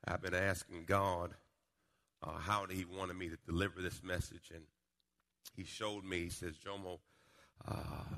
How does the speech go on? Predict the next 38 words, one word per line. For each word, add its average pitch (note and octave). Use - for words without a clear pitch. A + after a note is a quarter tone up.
Genesis A2
one G#2
one G2+
is F2
my F#2
original G2
intent. -
This G#2+
is G2+
the G2
plan A2
I F#2+
had G2+
for -
them. F2
It F#2+
didn't G#2
manifest A2
the G2+
way G2+
I F#2+
wanted A2
to F#2
because -
they G#2
allowed G2+
sin A2+
to G2+
come F#2+
in, F#2
but F#2+
I G2
want G#2+
them F#2+
to F#2
know F#2+
my F#2+
heart F#2